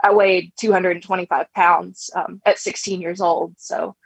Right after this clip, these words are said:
I've since lost quite a bit of that weight, and then I got back on <laughs> insulin and gained some of it back. But, um, it, it, it was hard hearing, uh, like, "Oh, you got diagnosed because,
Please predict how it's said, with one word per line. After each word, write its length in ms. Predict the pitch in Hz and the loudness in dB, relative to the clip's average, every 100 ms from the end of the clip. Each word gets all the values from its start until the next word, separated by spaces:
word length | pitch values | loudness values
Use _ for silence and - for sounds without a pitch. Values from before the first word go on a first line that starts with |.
| _ _ _ _ _ - | _ _ _ _ _ 0
I've 180 | 214 - _ | 0 -2 _
since 340 | - 269 - | -4 -4 0
lost 380 | 214 202 185 - | 4 4 2 0
quite 180 | 196 180 | 0 0
a 40 | |
bit 120 | 190 | -4
of 80 | 190 | -4
that 200 | 180 165 | -4 -2
weight, 280 | 190 165 156 | 0 0 0
and 120 | 185 | -6
then 220 | 180 165 - - | -6 -6 -12 0
I 100 | 208 | 4
got 140 | 196 | 4
back 160 | 196 185 | 2 0
on 120 | 170 | 0
<laughs> 60 | 196 | -2
insulin 360 | 170 - 185 | -4 0 0
and 120 | 170 196 | 0 -4
gained 260 | 170 180 | -8 -8
some 160 | - 196 | -8 -6
of 100 | 180 | -6
it 120 | - | -4
back. 260 | 190 170 - _ - | 0 0 -2 _ -4
But, 200 | - - _ _ _ _ _ _ - | -4 -4 _ _ _ _ _ _ 0
um, 360 | 175 - 202 _ _ _ _ - 202 _ _ - | 0 0 -10 _ _ _ _ -16 -16 _ _ -8
it, 180 | 208 - _ _ _ _ - | -8 -8 _ _ _ _ -4
it, 180 | 202 - | -4 0
it 80 | 233 | 2
was 120 | 269 | 2
hard 360 | - 277 269 262 | 2 4 4 2
hearing, 340 | 262 240 214 208 185 | 2 2 2 -2 0
uh, 280 | 160 175 - | 2 4 2
like, 220 | 185 - | -2 2
"Oh, 120 | 208 | 4
you 160 | 208 202 | 4 4
got 200 | 196 175 | 2 2
diagnosed 520 | 196 185 190 180 - | 2 2 -2 -6 -8
because, 480 | 180 196 180 185 - | -12 -6 -8 -8 -18